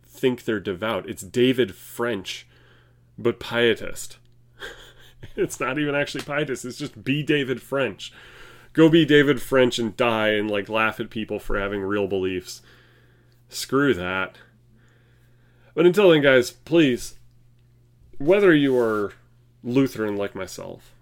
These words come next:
confessionally Lutheran, or whether you are, uh, Baptist, or whether you're Presbyterian, or whatever you are,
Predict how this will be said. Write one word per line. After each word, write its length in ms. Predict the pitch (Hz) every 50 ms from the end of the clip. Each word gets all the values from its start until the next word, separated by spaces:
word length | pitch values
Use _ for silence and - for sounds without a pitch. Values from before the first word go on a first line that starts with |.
| _ _ _ _ -
confessionally 640 | 120 113 - 131 123 - - 123 113 110 110 104
Lutheran, 580 | 95 92 95 92 90 - - 92 92 90 90 92
or 160 | 98 101 104
whether 360 | 107 120 131 135 139 135 131 123
you 300 | 113 110 110 110 113 110
are, 600 | 104 104 101 98 98 95 92 92 92 90 - - - - -
uh, 160 | - - - - _
Baptist, 640 | - 131 123 120 - - - 117 107 - - - - -
or 260 | 110 104 95 92 92
whether 260 | 90 95 92 92 92
you're 340 | 90 90 90 90 90 87 85
Presbyterian, 800 | - - 123 120 101 98 107 - - - 101 95 92 90 90 92
or 140 | 92 95 95
whatever 400 | 92 117 135 139 143 127 131 131
you 280 | 123 117 113 110 110
are, 280 | 107 101 87 90 85